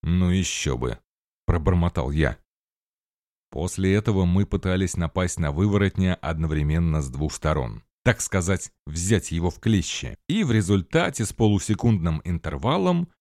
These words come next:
оказались в безвременье. В проклятом ущелье удача нам, казалось, наконец улыбнулась. Выворотень не успел пополнить запас стрел.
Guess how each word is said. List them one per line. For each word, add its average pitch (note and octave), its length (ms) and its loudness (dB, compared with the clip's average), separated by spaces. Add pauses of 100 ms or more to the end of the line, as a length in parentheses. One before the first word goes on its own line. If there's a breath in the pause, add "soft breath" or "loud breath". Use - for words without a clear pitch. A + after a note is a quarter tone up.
оказались G2 800 -2
в C2 140 -12
безвременье. D2+ 880 0 (800)
В - 80 -20
проклятом G#2+ 560 0
ущелье B2 600 2 (200 soft breath)
удача A2 360 0
нам, G#2+ 180 6
казалось, G2+ 460 0
наконец G#2+ 420 0
улыбнулась. G#2+ 800 2 (300 loud breath)
Выворотень A#2 680 2
не B2 80 4
успел A#2+ 380 2
пополнить F#2 520 0
запас G2 340 -2
стрел. G#2 420 2